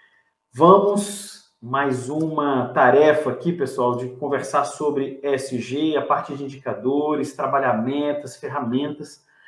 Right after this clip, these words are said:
Quero mostrar uma ferramenta nossa aqui, que a gente tem praticado nos clientes, pra dar sugestões de como vocês podem trabalhar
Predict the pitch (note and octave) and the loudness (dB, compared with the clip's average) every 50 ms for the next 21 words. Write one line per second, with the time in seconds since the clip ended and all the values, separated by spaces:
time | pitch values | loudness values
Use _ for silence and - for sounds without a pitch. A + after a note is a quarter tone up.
0 | - - _ _ _ - D#3 E3 E3+ E3+ E3+ - - - F3 F3 F3+ G#3 G#3 - | -20 -20 _ _ _ 2 4 6 6 6 4 2 2 2 4 4 6 4 4 4
1 | F#3 E3+ D#3 D3+ D3 D3 D3 D3 C#3+ C3 A#2+ B2 C3 C3+ C3+ C3+ A#2+ A2 - _ | 2 0 0 0 -4 -4 -6 -4 -4 -2 -2 0 0 0 -2 -4 -6 -12 -14 _
2 | - B2+ C#3 D#3+ - _ _ _ _ _ _ _ _ _ _ _ _ _ - B2+ | -10 -10 -10 -10 -14 _ _ _ _ _ _ _ _ _ _ _ _ _ -8 -8
3 | B2+ D3 B2+ - - D3 C#3+ B2+ - - C#3 - - - - - D3+ D3 C#3+ C#3+ | -8 -8 -8 -8 -8 -8 -8 -6 -4 -4 -4 -4 -6 -6 -4 0 2 2 2 2
4 | C#3+ C3 - - - B2 A2+ A2+ B2 C3+ C#3+ C#3 C3 B2+ - - - C3+ C3 C#3 | 0 -4 -6 -8 -8 -6 -4 -2 -2 -2 -2 -4 -6 -8 -10 -8 -4 -2 0 0
5 | C3+ - - - C3 C#3 C3 - - - - C3+ C3+ C#3 C3 C3+ - C#3 C#3 C#3 | -2 -4 -6 -8 -6 -6 -6 -6 -8 -8 -8 -6 -6 -6 -8 -8 -8 -8 -8 -6
6 | C3+ C3 B2+ B2+ - B2+ B2 - - B2+ B2 B2 B2 A#2+ - A#2+ A#2+ A#2 G#2+ F#2+ | -4 -4 -4 -4 -4 -6 -8 -4 -2 -2 0 0 -2 -4 -4 -4 -4 -4 -4 -4
7 | G2 G#2 - - - - - - | -4 -4 -4 -4 -6 -8 -12 -20